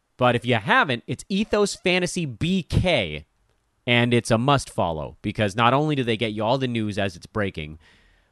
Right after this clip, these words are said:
but they get you recap news, which some of the other ones don't do. They don't do the, "Hey, how did this guy play, and what does it mean from a fantasy standpoint?" Ethos Fantasy B K for basket, basket.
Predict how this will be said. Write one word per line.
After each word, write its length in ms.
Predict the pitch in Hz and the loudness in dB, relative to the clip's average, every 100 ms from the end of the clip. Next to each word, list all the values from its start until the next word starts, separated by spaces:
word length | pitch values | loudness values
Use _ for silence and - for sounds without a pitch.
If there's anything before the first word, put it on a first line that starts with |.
| - | 0
but 380 | 240 247 180 _ - | 6 6 6 _ -2
they 120 | 143 | 2
get 180 | 147 147 | 2 2
you 360 | 139 139 139 - _ _ _ _ _ | 2 0 0 -6 _ _ _ _ _
recap 680 | 107 131 240 285 180 123 104 _ | -8 0 0 2 4 2 0 _
news, 680 | 117 110 90 82 143 - - _ _ _ _ - | -6 -4 -4 -6 -8 -10 -14 _ _ _ _ -2
which 220 | 143 - | -2 2
some 140 | 190 | 2
of 60 | 240 | 6
the 60 | |
other 120 | 254 240 | 6 6
ones 160 | 190 | 4
don't 260 | 147 196 143 | 4 2 2
do. 300 | 180 185 - _ _ _ _ _ _ - | -2 -2 -8 _ _ _ _ _ _ -4
They 100 | 135 | 0
don't 140 | 165 | 2
do 100 | 160 | 2
the, 140 | 156 139 | 4 4
"Hey, 160 | 151 | 4
how 160 | 120 123 | 2 0
did 100 | 127 | 0
this 140 | 120 | -6
guy 160 | - 98 | -4 -6
play, 420 | - 165 165 147 | -4 2 4 4
and 80 | 127 | 2
what 120 | 110 | -2
does 100 | 101 | -4
it 80 | 95 | -8
mean 180 | 113 113 | -8 -8
from 160 | 101 | -10
a 40 | 92 | -10
fantasy 360 | 113 104 101 | -8 -8 -8
standpoint?" 560 | 90 87 78 80 71 73 _ _ _ _ _ _ _ _ _ _ _ - | -12 -10 -10 -10 -12 -12 _ _ _ _ _ _ _ _ _ _ _ -4
Ethos 320 | 196 233 214 | -2 0 0
Fantasy 400 | 196 190 175 175 | 2 0 0 -4
B 260 | 120 147 165 | -6 -8 -8
K 540 | - 143 95 76 127 - _ _ _ _ _ | 0 0 0 -4 -8 -12 _ _ _ _ _
for 320 | 117 107 104 - | -4 -2 -2 -6
basket, 880 | 87 90 - 151 143 - 139 - _ _ | -16 -6 4 4 4 -4 -6 -6 _ _
basket. 800 | 98 120 120 - - 226 196 - | -6 -2 -2 2 4 4 0 -4